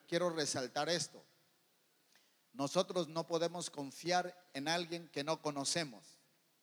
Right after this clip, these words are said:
No podemos adorar a alguien que no conocemos. Conocer a Dios es una de las cosas trascendentales, porque así lo vamos a adorar conforme a su naturaleza,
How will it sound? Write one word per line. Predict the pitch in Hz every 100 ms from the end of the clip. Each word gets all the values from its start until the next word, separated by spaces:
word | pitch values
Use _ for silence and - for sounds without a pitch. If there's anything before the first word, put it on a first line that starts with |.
| _ - -
No | 139 165
podemos | 160 151 165 170 160 -
adorar | 135 123 131 175 180 - -
a | 131 165
alguien | 196 202 180 180 180 180
que | - 135
no | 151 165
conocemos. | 160 143 135 156 139 107 - - _ _ _ - _
Conocer | - 143 139 139 202 185
a |
Dios | 165 185 185 - -
es | 135 -
una | 160
de | 156
las | 127 - -
cosas | - 160 165 160 - - -
trascendentales, | 202 190 165 151 135 127 127 180 190 196 185 - _ _ _ -
porque | 143 143 151
así | 143 185
lo | 170
vamos | 160 175 175 -
a | -
adorar | 131 120 147 180 180
conforme | - 131 - 185 190 185
a | 165
su | -
naturaleza, | 139 127 - 120 123 180 180 196 180